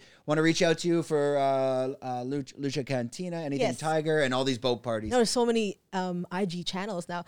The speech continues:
Speaker 1: I'll just
Speaker 2: So,
Speaker 1: load
Speaker 2: of
Speaker 1: it up.
Speaker 2: course, uh, you can all, you could contact me, uh, through Joey dot Angeles, like Los Angeles. Um, also the Island Social Hub. We also have Lucha Phuket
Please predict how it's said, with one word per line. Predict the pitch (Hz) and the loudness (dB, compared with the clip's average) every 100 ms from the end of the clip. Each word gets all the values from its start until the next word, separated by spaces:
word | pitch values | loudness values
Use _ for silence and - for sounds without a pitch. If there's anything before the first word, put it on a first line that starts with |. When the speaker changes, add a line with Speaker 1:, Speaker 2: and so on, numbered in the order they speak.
| - | 0
Speaker 1:
I'll | 139 | 2
just | 147 | 4
Speaker 2:
So, | 262 | 6
Speaker 1:
load | 254 123 | 8 8
Speaker 2:
of | 127 | 8
Speaker 1:
it | 110 | 8
up. | |
Speaker 2:
course, | 285 302 - | 8 8 8
uh, | 254 226 | 4 4
you | 220 | -2
can | 285 208 - | -2 -4 -2
all, | 190 180 165 | -2 -2 -6
you | 190 | -8
could | 226 | -8
contact | - 180 185 170 - | -4 -4 -2 -4 -4
me, | 175 175 | -6 -4
uh, | 170 | -6
through | 175 180 | -4 -6
Joey | 170 180 175 175 | -4 -2 -2 -4
dot | 160 160 170 | -4 -6 -6
Angeles, | 185 175 175 180 180 - | -8 -8 -8 -8 -10 -10
like | 165 | -10
Los | 165 170 | -10 -10
Angeles. | - 170 175 240 285 - - - | -12 -12 -10 -10 -10 -12 -20 -8
Um, | 202 208 | -4 -2
also | 208 220 214 220 208 | 0 -2 0 0 0
the | 185 190 | -4 -2
Island | 196 202 202 | 0 0 -4
Social | - 185 196 254 | -6 -4 -2 -2
Hub. | 277 320 294 233 - - _ | 0 0 0 -4 -16 -20 _
We | 226 | -4
also | 214 214 | -2 -2
have | 226 208 196 | -2 -2 -2
Lucha | 185 226 277 311 294 | -4 -8 -2 -2 -2
Phuket | 294 - 262 - | -8 -4 -4 -4